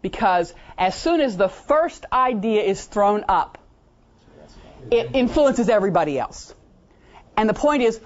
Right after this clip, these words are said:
we, and the reason it's so powerful is because we don't think it does. We think we can sort of, you know,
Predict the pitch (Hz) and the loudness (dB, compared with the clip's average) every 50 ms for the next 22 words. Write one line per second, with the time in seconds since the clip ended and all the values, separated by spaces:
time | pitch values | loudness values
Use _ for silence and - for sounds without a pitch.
0 | - - - 190 233 269 262 - - 220 214 214 202 196 196 254 320 320 - 277 | -20 -16 -8 -4 -4 -4 -4 -4 -4 -4 -2 -2 0 0 2 2 0 0 0 -2
1 | 226 202 - - - 277 277 285 285 - 254 247 262 277 277 277 - 311 285 - | -4 -4 -4 -2 0 0 0 0 -2 -2 -2 0 2 2 0 0 -2 -6 -4 -4
2 | 202 214 208 214 - 240 208 208 233 202 240 247 - - - - - - 247 240 | -6 -8 -6 -4 -4 -4 -2 -2 -2 -2 -2 -2 -4 -6 -12 -20 -8 -4 -2 -2
3 | 190 - 170 147 135 - 139 131 95 - - - - - - - - - - - | -2 -2 -4 -4 -4 -4 -4 -4 -4 -8 -10 -16 -18 -18 -20 -20 -20 -20 -20 -20
4 | _ - - - - - - - - 240 262 247 - - 262 220 - 214 214 - | _ -20 -20 -20 -20 -20 -14 -6 -2 0 0 0 0 0 -2 0 0 -2 -2 -2
5 | 226 170 - 220 180 170 165 - - 196 175 160 | -2 0 0 0 0 0 -2 -4 -4 -2 -2 -2